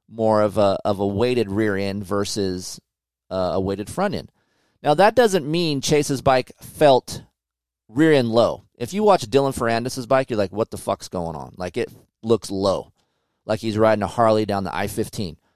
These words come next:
Chase's bike is really balanced. It's even. There's not a lot of pitching front end. There's not a lot of, uh, lot of squat when I'm under the throttle. It's really, really neutral, and it has a lot of comfort if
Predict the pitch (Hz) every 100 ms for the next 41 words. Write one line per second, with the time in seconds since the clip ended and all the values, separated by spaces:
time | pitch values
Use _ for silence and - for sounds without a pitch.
0 | _ _ _ _ - 190 240 269 208 147
1 | 127 107 127 107 104 98 - - _ _
2 | _ _ _ _ 107 98 - - 143 147
3 | 147 143 - - 107 113 110 104 95 139
4 | 143 139 117 - 147 143 143 143 - -
5 | 110 123 120 107 110 110 107 104 - 104
6 | 80 104 110 - - 131 143 139 - 107
7 | 104 117 101 98 139 143 147 139 _ _
8 | - 135 107 110 156 165 160 135 135 127
9 | 113 107 123 113 117 110 101 131 127 -
10 | _ _ _ _ 117 120 139 143 110 -
11 | 185 143 123 - - 135